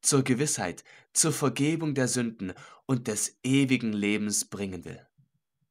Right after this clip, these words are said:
Dann darf er es auch nicht unterlassen, dass er es denen, die auf diesem rechten Weg zur Gewissheit der Vergebung ihrer Sünden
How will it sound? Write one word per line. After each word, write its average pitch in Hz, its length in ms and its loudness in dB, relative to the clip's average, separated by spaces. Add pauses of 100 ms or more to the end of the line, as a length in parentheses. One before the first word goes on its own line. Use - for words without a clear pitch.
(600)
Dann 143 280 2
darf 135 320 2
er 113 80 2
es - 120 0
auch - 240 -2
nicht 143 300 -6
unterlassen, 127 720 -2 (400)
dass 135 220 0
er 131 180 2
es - 180 -2
denen, 139 480 -4 (440)
die 101 100 -2
auf 78 160 -8
diesem 117 420 0
rechten 101 520 -6
Weg 127 360 -2
zur 101 140 -4
Gewissheit 95 600 -4
der 87 100 -8
Vergebung 107 580 -4
ihrer 87 240 -10
Sünden 107 480 -4